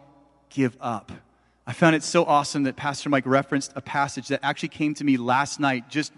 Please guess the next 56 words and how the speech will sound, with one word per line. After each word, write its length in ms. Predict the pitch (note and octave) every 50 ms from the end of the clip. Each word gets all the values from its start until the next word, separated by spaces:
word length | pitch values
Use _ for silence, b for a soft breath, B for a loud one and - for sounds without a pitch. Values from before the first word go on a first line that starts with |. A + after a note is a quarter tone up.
| C3+
randomly, 640 | B2 C3+ D3 D3+ D#3 D#3 D3 C3+ C3 B2 A#2 A#2+ A#2 B B B B B
and 140 | C#3 C3+ C3+
I 40 |
had 180 | C3 D3 D#3 D3+
to 80 | D3 C#3+
write 140 | D3+ C#3+
it 100 | C#3+ C3+
down 240 | C3 C3+ C3+ C#3 C#3
here. 160 | C#3 C#3+ C3
It 80 | B2+ B2
says 200 | - D#3+ D3+ C3+
in 60 | D#3
Hosea 400 | C#3+ D3+ D#3+ D3 - D3+ D3+ C#3
six, 340 | C3 - - F3 D#3+ - -
one 240 | C#3+ D3+ D#3 D#3 D3+
through 140 | - E3 C#3
three, 320 | - - D3 D#3 D#3 C#3 B B B B B -
"Come, 220 | - G3 G3 G3+
let 140 | G3+ G3 F#3
us 140 | F3+ - F3
return 340 | D#3+ - - F#3 F#3 F#3+
to 80 | F#3+ E3
the 80 | D#3+ D#3
Lord. 260 | D#3 E3 E3+ D#3+ D#3+ B B B
He 120 | - F3+
has 100 | F3+ D#3+
torn 240 | - - - F#3+ G3
us 80 | G3 F#3+
to 120 | - F#3
pieces, 420 | - - F#3+ F#3+ F#3 - F#3 D#3+ D#3
and 100 | D#3+ D#3+
now 140 | E3 E3+
he 140 | F3 F3+ F#3+
will 100 | E3+ D#3+
heal 320 | C#3+ C3 - G3+ F#3+ F#3 E3+
us. 180 | D3 C#3+ - B B B B B
He 100 | F#3+ G3+
has 120 | F#3+ -
injured 360 | G3+ G#3 G#3+ A3+ F#3 G#3+ G3
us, 200 | F3 D#3+ D3+ - B B B
now 220 | F3 F#3 G3 G3+
he 140 | G3+ G3 G#3
will 100 | G3 F#3
bandage 400 | E3 C#3+ F#3+ F#3+ G3+ G3+ G3 -
our 100 | F#3+ F#3
wounds. 360 | E3 F3 G3+ G3 F3 D#3 - B B3 B
In 140 | F3+ F#3 F#3
a, 60 | E3+
just 400 | C#3+ - D3 A3 A#3 A#3+ A#3 -
a 80 | G3+
short 320 | F3+ - - G#3+ A3 G#3+ -
time, 320 | - G3+ G#3+ G3+ G3 F3
he 100 | E3 G3+
will 100 | G3 F#3
restore 520 | E3+ D#3+ - - - - A3 A3+ A#3 G3+ E3
us 220 | E3 D#3+ - -